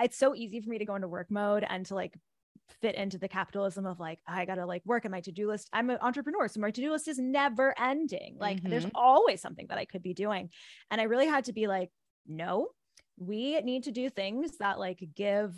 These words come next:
Speaker 1: back to ourselves, that, like, are really warming for my soul." So for me, that's, like, creative things. Um, I love to play music. I do trapeze. So I make time for trapeze classes.
Speaker 2: What is that?
Speaker 1: Um, so, like, aerial arts.
Speaker 2: Oh, okay. Yep.
Speaker 1: Um, it's, so the trapeze, it's, like, um, two ropes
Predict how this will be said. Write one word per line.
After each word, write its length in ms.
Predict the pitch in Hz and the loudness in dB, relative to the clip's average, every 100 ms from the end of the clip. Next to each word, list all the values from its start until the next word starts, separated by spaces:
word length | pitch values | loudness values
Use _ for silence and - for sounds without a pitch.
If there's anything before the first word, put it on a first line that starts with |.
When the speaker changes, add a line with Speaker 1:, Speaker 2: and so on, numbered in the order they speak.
| _ _ - | _ _ -2
Speaker 1:
back 280 | 202 190 - | 0 0 -4
to 300 | - 185 175 | -6 -4 -4
ourselves, 460 | 202 180 - - - | -6 -8 -8 -8 -8
that, 140 | - - | -8 -6
like, 280 | 214 - - | -8 -10 -12
are 160 | 185 185 | -8 -4
really 360 | 196 208 196 190 | -4 -2 -4 -6
warming 500 | 185 185 190 185 180 | -10 -6 -6 -6 -8
for 140 | 180 | -8
my 140 | 165 170 | -8 -10
soul." 340 | - - - | -10 -12 -12
So 140 | - 196 | -10 -8
for 100 | 202 | -2
me, 120 | 247 | 0
that's, 180 | 226 208 | 0 -2
like, 120 | 180 | -6
creative 320 | 214 208 196 | -4 -4 -4
things. 480 | - 196 190 190 185 - | -2 -4 -4 -8 -12 -8
Um, 380 | 180 170 165 165 | -6 -4 -6 -8
I 360 | 175 170 170 175 | -6 -4 -4 -6
love 420 | 175 175 175 175 170 - - | -6 -4 -2 -4 -6 -16 -10
to 180 | 170 170 | -8 -6
play 180 | 175 175 | -8 -4
music. 480 | 262 302 269 269 - | -4 0 0 0 -2
I 120 | 185 | -6
do 120 | 175 | -4
trapeze. 680 | 175 - - 240 247 247 240 - | -6 -6 -6 -6 -4 -4 -8 -14
So 520 | - 180 175 170 170 - | -10 -6 -6 -6 -8 -8
I 240 | 170 165 | -6 -6
make 180 | 170 170 | -8 -10
time 120 | 165 165 | -12 -14
for 80 | |
trapeze 400 | 165 - 240 220 | -10 -8 -6 -6
classes. 300 | - 202 196 202 | -4 -4 -2 0
Speaker 2:
What 120 | 208 | 0
is 160 | 185 | 0
that? 280 | 185 156 151 _ _ _ _ _ _ | -2 -6 -8 _ _ _ _ _ _
Speaker 1:
Um, 280 | 208 233 226 | 4 6 6
so, 140 | 208 262 | 4 4
like, 180 | 269 - | 4 2
aerial 340 | 214 233 269 | 2 4 4
arts. 520 | 269 277 302 - - 247 | 4 4 2 -2 -10 -8
Speaker 2:
Oh, 180 | 220 | -6
okay. 180 | 262 - | -8 -2
Yep. 360 | 196 196 196 196 | 0 0 0 -2
Speaker 1:
Um, 220 | 196 190 - | -6 -6 -6
it's, 260 | 208 - | -6 -4
so 100 | 214 214 | -4 -2
the 100 | 202 | 0
trapeze, 560 | 220 214 233 214 208 | 0 0 0 0 0
it's, 180 | 185 - | -4 -8
like, 300 | 196 185 - | -4 -4 -4
um, 440 | 185 - - - 180 | -4 -2 -2 -4 -6
two 200 | - 226 | -4 0
ropes 400 | 202 202 - | 0 -2 -6